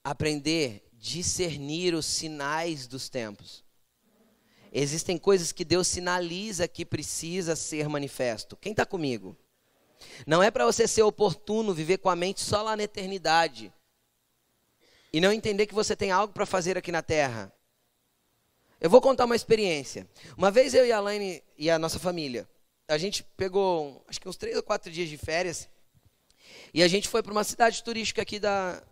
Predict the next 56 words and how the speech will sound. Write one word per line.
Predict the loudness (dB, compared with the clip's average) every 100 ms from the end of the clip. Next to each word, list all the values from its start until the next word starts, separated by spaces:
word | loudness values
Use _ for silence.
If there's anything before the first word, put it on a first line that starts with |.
| _ _
do | -2
Brasil. | 4 4 2 -4
Não | -4
vou | -4
falar | -2 -2 -2
qual | -2
é, | -2
porque | -4 -6 -8
não | -8 -10
convém. | -8 -8 -10 -12 _ -20 -20 -20 -14
E | 0 4
aí | 4 0 0 2
a |
gente | 2 0 -2
entrou, | -2 -4 -4 -2
na | 2
hora | 2
que | 2
a |
gente | 2 0
entrou | 0 2 2
na | 2
cidade | 0 2 2 2
com | 0 -4
o |
carro, | 0 4 4 4 0 -8 _ -20 -16 -8
a | -4
gente | -4 -4
sentiu | -2 0 0 -2
um | 0
peso | 2 2 2
espiritual. | -8 -8 -2 0 0 -2 _ _ _ -2
A |
hora | 0
que | 2
a |
gente | 0 0
entrou | -4 -4 -2
na | -2
cidade, | 2 2 6
eu | 6
olhei | 6 2
pra | 2 2
Laine, | 2 0 0
ela | 0 0
olhou | 0 -2
pra | -2
mim, | -6 -6
eu |
falei, | -8 -8
"Você | -6
tá | -6
sentindo?" | -8 -10 -8
Ela | -8
falou, | -6 -10
"Tô." | -8 -8 -8